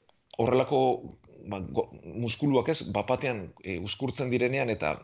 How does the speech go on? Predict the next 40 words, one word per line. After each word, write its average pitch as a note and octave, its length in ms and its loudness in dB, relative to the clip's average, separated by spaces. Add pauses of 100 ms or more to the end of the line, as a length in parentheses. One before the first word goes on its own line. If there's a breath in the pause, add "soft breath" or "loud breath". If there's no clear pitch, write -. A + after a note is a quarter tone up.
(120)
gehiegizko G#2+ 600 2
uzkurtura A#2+ 440 0
bat, C3 180 4
ez, C#3 140 -2
azkenean A#2 380 -2
kalambreak A2+ 440 2
hori G#2 160 0
dira, A#2 360 2 (760 loud breath)
ba, A2+ 140 -2
azaltzen A#2+ 380 2
direnean, B2+ 380 0
ba, G#2 80 2
bueno, A2+ 220 0
ba, E2 160 2
agia A#2+ 260 2
da, C3+ 160 2 (320)
eta G#2 180 -8
horrelako G#2+ 500 0
gaitz G#2 220 0
bat A2 140 0
izan A#2+ 280 -2
da, C3 100 2
lehenik A#2+ 260 0
eta A#2+ 160 2
behin C3 140 0
hori A#2+ 140 0
baztertzera A2+ 480 -2
joan F#2 180 -4
beharko G#2 300 0
ginukela, G2 500 -4
ez? - 160 -2 (580 loud breath)
E, G2 380 -2
aztertu G#2 400 2
beharko G#2+ 240 4
genituzke G#2 520 2
giltzurruna, G#2+ 640 0
bere A2 220 2
ioiak, A#2+ 440 2
bere A2 180 0
lanak, A2+ 400 -2